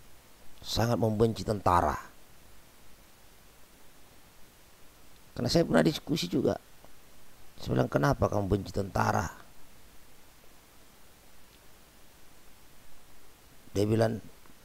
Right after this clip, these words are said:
"Keluarga kami dulu dibantai oleh tentara." Artinya ini dendang kusumat.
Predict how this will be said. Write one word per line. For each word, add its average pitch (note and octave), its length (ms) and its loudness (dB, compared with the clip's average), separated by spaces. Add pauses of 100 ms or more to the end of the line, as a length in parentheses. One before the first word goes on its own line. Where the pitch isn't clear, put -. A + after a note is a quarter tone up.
(200)
"Keluarga A2+ 460 8
kami B2+ 260 4
dulu C#3+ 240 6
dibantai D#3 380 4
oleh D3+ 100 4
tentara." A3 480 0 (3000)
Artinya E3+ 320 4
ini G3 160 2
dendang E3+ 240 8
kusumat. D#3+ 480 2